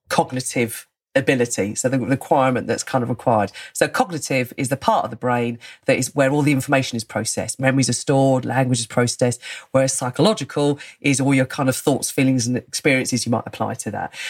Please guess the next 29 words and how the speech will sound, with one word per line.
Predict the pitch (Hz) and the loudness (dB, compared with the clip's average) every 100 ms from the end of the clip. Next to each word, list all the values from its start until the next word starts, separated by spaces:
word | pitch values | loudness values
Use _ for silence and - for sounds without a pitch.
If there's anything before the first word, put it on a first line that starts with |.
| - - | -8 -2
So | 147 | 0
the | 196 | 2
cognitive | - 254 254 226 156 - | 2 2 2 0 -4 0
bit | 131 139 - | 2 2 0
is | 147 | 0
almost | 156 147 | 2 2
like | 135 | 0
the | 139 | 2
machinery | 131 - 170 160 151 135 131 | 2 4 4 4 4 2 0
of | 135 | -2
your | 127 | -2
brain, | 135 127 113 | 0 0 -4
how | 117 151 | -4 0
you | 143 127 | 2 0
think | - - - | -2 -8 -6
things | 117 113 - | -8 -6 -4
through. | 110 92 - - - - - | -4 -4 -6 -12 -10 -10 -2
And | 127 156 | 2 4
level | 233 214 185 | 4 2 2
one, | 160 127 143 175 | 2 2 0 -2
which | 143 - | -4 -2
is | 131 | 0
seen | 156 135 | 2 2
as | 123 | 2
the | 127 | 4
lowest | 143 175 190 165 - | 4 4 4 0 0
level | 143 143 120 113 143 156 | 2 2 2 0 0 2
of, | 135 127 120 - | 0 0 -2 -2
um, | 123 120 | 0 0